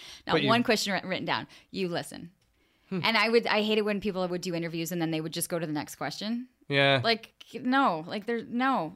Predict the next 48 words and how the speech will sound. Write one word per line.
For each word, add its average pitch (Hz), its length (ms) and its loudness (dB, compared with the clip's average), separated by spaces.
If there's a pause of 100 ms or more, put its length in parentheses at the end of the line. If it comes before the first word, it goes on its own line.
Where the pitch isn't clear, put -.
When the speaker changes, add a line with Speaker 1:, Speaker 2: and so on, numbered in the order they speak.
Speaker 1:
like, 220 180 -8 (360)
Speaker 2:
It 127 80 -4
w-, 120 120 -4
di-, 131 120 2
it 123 140 0
wasn't 123 260 4
organic 117 400 2
Speaker 1:
no, 294 100 6
Speaker 2:
enough 466 160 8
for 302 60 4
Speaker 1:
like, 247 160 4
Speaker 2:
you. 240 80 -4
Speaker 1:
why 254 240 6
are 311 40 4
Speaker 2:
Yeah. 320 80 4
Speaker 1:
you 294 60 2
going 294 160 4
from 269 160 2
that 262 180 4
to 294 100 -2
that? 311 220 0
They 214 120 2
just 240 200 -2
said 254 140 -2
something 233 260 -4
really 233 220 0
interesting. 226 380 -4
Follow 254 320 0
up. - 300 -4 (100)
Speaker 2:
Right. 135 340 2
Speaker 1:
Like, - 140 -10
follow 277 340 4
up 349 140 2
on 254 140 2
that. 143 260 0
You, 208 200 -6
they, 226 160 2
you 233 120 -4
don't 277 120 0
need 269 140 0
to 226 60 -8
get 202 160 -2
to, 170 220 -4 (220)
so 262 200 4
I, 247 180 6
for 262 180 -2
me, 220 160 2
it's, 185 140 -4